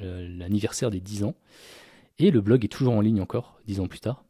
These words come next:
Elisa Lam avait été, euh, diagnostiquée comme bipolaire et dépressive, et, euh, c'est important,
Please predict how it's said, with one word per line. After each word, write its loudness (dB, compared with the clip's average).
Elisa 4
Lam 8
avait 6
été, 2
euh, 0
diagnostiquée -2
comme -2
bipolaire 2
et -2
dépressive, -4
et, -2
euh, -6
c'est -10
important, -2